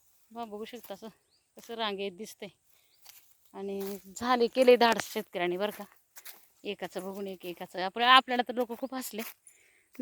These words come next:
जाऊ दे, शेवटी समाज हसायलाच असतो. समाजाने नाही हसलं तर कोण हसणार आपल्याला फॅमिली? त्याच्यामुळे मग सुरुवात केली, उत्पन्न खूप छान आलं, चार सुत्रीचं असं छान रिझल्ट आला. अहो, पण खुश झाले आणि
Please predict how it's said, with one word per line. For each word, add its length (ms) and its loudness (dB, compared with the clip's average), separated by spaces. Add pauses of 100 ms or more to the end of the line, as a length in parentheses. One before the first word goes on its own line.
जाऊ 160 4
दे, 100 -6
शेवटी 260 -2
समाज 320 0
हसायलाच 400 2
असतो. 300 -6 (960)
समाजाने 440 2
नाही 140 0
हसलं 240 -4
तर 100 -8
कोण 220 2
हसणार 340 -2
आपल्याला 280 -4
फॅमिली? 400 2 (1120)
त्याच्यामुळे 460 -4
मग 140 -2 (920)
सुरुवात 320 4
केली, 200 -2
उत्पन्न 360 -6
खूप 220 -12
छान 140 0
आलं, 180 0
चार 220 4
सुत्रीचं 380 -4
असं 240 -8
छान 120 -4
रिझल्ट 340 -2
आला. 180 6 (840)
अहो, 240 8
पण 160 6
खुश 180 4
झाले 440 6
आणि 460 4